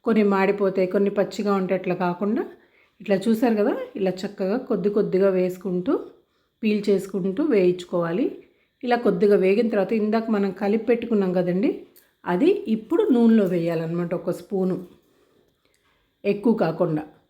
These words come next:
అది నీళ్లు కదా అనుకోవద్దు, అస్సలు మనకి చిట్లటం పేలటం ఏమి ఉండదండి. కరివేపాకు వేసిన దానికన్నా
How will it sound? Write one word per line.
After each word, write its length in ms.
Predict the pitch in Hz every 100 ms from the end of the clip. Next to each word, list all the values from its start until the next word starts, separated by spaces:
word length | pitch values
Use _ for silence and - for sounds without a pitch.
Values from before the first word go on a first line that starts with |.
| _ _ _ _ -
అది 380 | 190 277 359 220
నీళ్లు 460 | 208 226 269 294 277
కదా 160 | 226 247 240
అనుకోవద్దు, 760 | 220 233 202 175 170 403 - - _ _
అస్సలు 340 | 190 - 226 220
మనకి 360 | 208 202 262 302 -
చిట్లటం 420 | 220 220 208 233
పేలటం 440 | 233 208 196 202 196
ఏమి 180 | 196 190
ఉండదండి. 460 | 185 190 190 196 269 214
కరివేపాకు 500 | 196 214 208 196 190
వేసిన 240 | 180 196
దానికన్నా 440 | 185 180 208 247